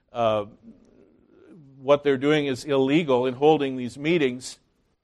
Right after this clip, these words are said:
But, uh, Brewster had attended Cambridge University, and he followed his father as a servant of the Archbishop of York. Um, and so they have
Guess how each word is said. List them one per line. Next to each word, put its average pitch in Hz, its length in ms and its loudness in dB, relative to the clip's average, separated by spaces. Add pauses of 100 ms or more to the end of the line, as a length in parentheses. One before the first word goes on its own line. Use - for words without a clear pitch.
(360)
But, 143 420 4
uh, 139 300 6
Brewster 170 480 2
had 165 120 4
attended 151 440 -2
Cambridge 175 420 -2
University, 151 720 0
and 131 80 -6
he 135 80 -8
followed 160 460 4
his 143 160 -6
father 156 420 4
as 135 160 0
a 127 60 -16
servant 160 380 2
of 143 80 2
the 131 120 -4
Archbishop 135 640 -2
of 117 160 -8
York. 123 420 2 (1300)
Um, 131 380 6 (1000)
and 156 240 0
so 151 300 4
they 143 160 4
have 131 460 2